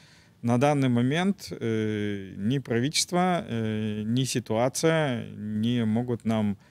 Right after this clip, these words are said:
э, скажем так, хотя бы намекнуть на то, что, возможно, какие-то финансовые улучшения.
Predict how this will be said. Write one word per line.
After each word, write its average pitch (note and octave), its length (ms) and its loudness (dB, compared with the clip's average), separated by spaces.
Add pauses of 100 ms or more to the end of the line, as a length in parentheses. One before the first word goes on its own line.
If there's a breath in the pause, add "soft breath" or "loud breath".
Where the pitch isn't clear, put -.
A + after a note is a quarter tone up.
(360 soft breath)
э, G#2 680 -2 (280)
скажем G2 340 -8
так, F#2+ 180 -6
хотя A#2 240 -2
бы A2+ 120 -2
намекнуть A#2+ 540 0
на A2+ 120 0
то, A#2+ 160 0
что, G#2 680 -4 (440)
возможно, A2+ 480 -2
какие-то G#2+ 380 -6
финансовые G#2 500 -4
улучшения. G2+ 420 -12